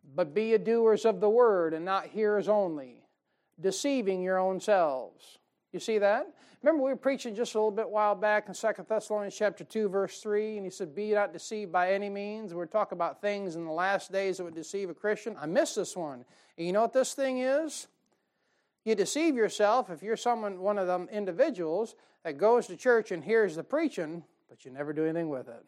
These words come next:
You see that? You deceive yourself. That's what Brother James says. "Be ye doers of the word and not hearers only."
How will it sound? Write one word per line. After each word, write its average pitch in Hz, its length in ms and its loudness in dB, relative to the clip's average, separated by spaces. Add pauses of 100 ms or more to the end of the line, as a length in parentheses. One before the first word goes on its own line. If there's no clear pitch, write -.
(540)
You 139 60 -12
see 156 160 -4
that? 196 340 -2
You 151 80 -10
deceive 269 340 -4
yourself. 170 320 -2
That's 208 180 -2
what 170 80 -8
Brother 165 160 -2
James 240 320 -6
says. 123 460 -10 (380)
"Be 185 140 0
ye 196 140 2
doers 208 380 2
of 202 60 0
the 196 100 4
word 214 300 6
and 202 100 -2
not 208 220 0
hearers 226 420 4
only." 185 540 0